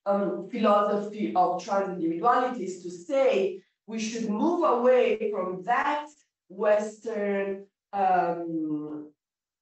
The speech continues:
modes of philosophizing, how to conceptualize the relation between one and many, unity and separation, to one that takes not individuated being,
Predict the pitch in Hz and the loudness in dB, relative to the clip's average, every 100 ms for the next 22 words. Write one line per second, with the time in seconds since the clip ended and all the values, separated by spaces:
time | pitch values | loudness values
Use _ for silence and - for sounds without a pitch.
0 | _ 185 226 285 285 - - - 160 175 | _ -4 2 4 6 4 2 -4 -6 -6
1 | 170 - 147 156 170 170 - 170 180 180 | -8 -4 -4 -4 -6 -8 -4 0 2 2
2 | 180 - 180 - 180 180 180 180 170 160 | -2 -8 -10 -8 -6 -6 -2 0 0 0
3 | 165 170 175 165 156 - 156 160 175 170 | -2 -2 -4 -6 -6 0 0 2 4 4
4 | 160 160 214 233 226 220 202 208 - 202 | 4 2 2 4 4 2 0 -6 -8 -6
5 | 202 190 165 - 139 - 151 - - 262 | -2 -2 -2 -6 -10 -6 0 0 2 0
6 | 214 226 - - _ - 262 208 202 294 | 0 -2 -6 -16 _ 0 2 4 4 4
7 | 269 247 240 240 240 - _ 175 226 - | 6 6 4 2 -4 -8 _ 2 2 2
8 | 220 - 330 349 349 - - _ _ 190 | -2 -2 -2 0 -4 -6 -18 _ _ -6
9 | 208 262 - - 277 247 254 240 247 240 | 2 4 4 2 -2 -4 -4 -4 -6 0
10 | 240 233 220 - 330 339 277 - - | 0 0 -4 -4 -2 -2 -4 -8 -12